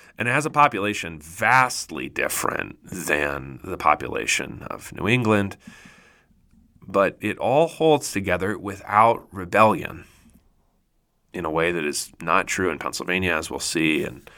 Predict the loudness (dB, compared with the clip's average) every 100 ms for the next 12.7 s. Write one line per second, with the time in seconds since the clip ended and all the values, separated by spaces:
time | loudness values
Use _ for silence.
0 | -20 _ -4 2 4 4 0 -2 0 0
1 | -2 -2 0 2 2 2 0 -4 -10 -12
2 | -10 -4 2 4 2 0 -2 -2 -2 -6
3 | 0 2 2 0 -2 2 2 4 0 -4
4 | 0 2 2 0 -6 -14 -20 -20 -20 _
5 | _ _ _ _ _ _ _ _ _ _
6 | _ -18 -12 2 4 4 2 0 -2 -4
7 | -6 -6 -4 -6 -6 -2 0 0 4 4
8 | 4 0 -4 0 0 -2 -4 0 2 4
9 | 2 0 -2 -6 -2 0 0 -2 -8 -2
10 | -2 0 -2 -2 -4 -4 -2 -2 -4 -10
11 | _ _ _ _ _ _ _ _ _ -2
12 | -2 0 -2 0 0 -2 -6